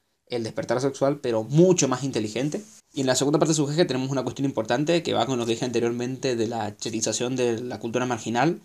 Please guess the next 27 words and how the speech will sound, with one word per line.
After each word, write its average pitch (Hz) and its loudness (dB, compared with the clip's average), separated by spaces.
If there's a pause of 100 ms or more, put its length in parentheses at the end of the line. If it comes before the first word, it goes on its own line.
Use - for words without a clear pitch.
(160)
La 120 -2
cantidad 135 4
de 151 4
producciones 165 4
que 147 -2
se 147 0
producen 139 0
sobre 135 -2
el 123 -6
narcotráfico, 147 0
que 131 2
hacen 135 4
de 120 4
ídolos 143 2
personajes 123 -2
despreciables. 135 2 (260)
Y 123 -4
esto 135 -2
se 131 4
vive 127 6
mucho 131 2
más 127 0
fuerte 143 2
si - -10
venís 120 -2
de 117 2
Latinoamérica, 117 0